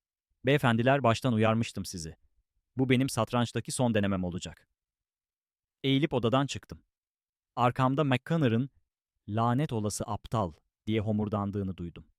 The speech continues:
Zentovic ise her zamanki kibirli tavrıyla, "Yazık.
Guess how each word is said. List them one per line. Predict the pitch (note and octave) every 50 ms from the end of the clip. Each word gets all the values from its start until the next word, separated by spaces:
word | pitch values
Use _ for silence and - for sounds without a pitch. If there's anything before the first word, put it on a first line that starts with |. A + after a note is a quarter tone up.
| _ _ _ _ _ _ _ _ _ _ _ _ _ _ _ _ _ _ _ -
Zentovic | - B2+ B2+ C3+ - A3+ G#3 F3 - -
ise | G#2 - A#2 B2 C3
her | B2+ C3 D3+ E3
zamanki | C#3+ A#2+ A#2 A2 G#2+ G#2 - -
kibirli | - - G#2+ G#2 A#2 B2+ C#3
tavrıyla, | - A#2+ A2 G#2+ G#2+ A2+ G#2+ G2+ A2 B2+ B2+ _ _ _ _ _ _ _ _ _ _ _ _ -
"Yazık. | G#2+ A#2+ A2 B2 - - -